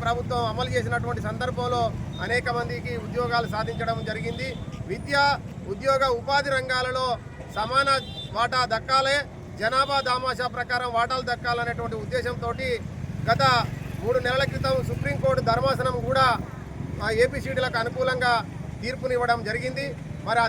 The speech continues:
తీర్పును అనుసరించి రాష్ట్ర ప్రభుత్వం కూడా అసెంబ్లీలో తీర్మానం చేసి ఏకసభ్య కమిషన్ను నియమించి చట్టబద్ధత కల్పించడానికి కృషి చేస్తూ ఉన్నది. కానీ మధ్య మధ్యలో కొన్ని ఆటంకాలు అనేటువంటి ఎదురుతా-, ఎదురవుతున్నటువంటి సందర్భం లోపల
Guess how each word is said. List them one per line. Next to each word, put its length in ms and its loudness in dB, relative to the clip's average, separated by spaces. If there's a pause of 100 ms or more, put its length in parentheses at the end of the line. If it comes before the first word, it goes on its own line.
తీర్పును 360 0
అనుసరించి 480 -2 (260)
రాష్ట్ర 340 0
ప్రభుత్వం 360 0 (100)
కూడా 180 4 (640)
అసెంబ్లీలో 500 2 (440)
తీర్మానం 480 0
చేసి 240 0 (260)
ఏకసభ్య 540 0
కమిషన్ను 460 0
నియమించి 440 -2 (480)
చట్టబద్ధత 460 2 (100)
కల్పించడానికి 640 0 (100)
కృషి 240 -4
చేస్తూ 240 2 (100)
ఉన్నది. 240 0 (400)
కానీ 240 2
మధ్య 160 0 (100)
మధ్యలో 320 4 (460)
కొన్ని 260 0 (440)
ఆటంకాలు 520 2
అనేటువంటి 440 -2 (140)
ఎదురుతా-, 460 -2
ఎదురవుతున్నటువంటి 840 -2
సందర్భం 480 -2
లోపల 240 0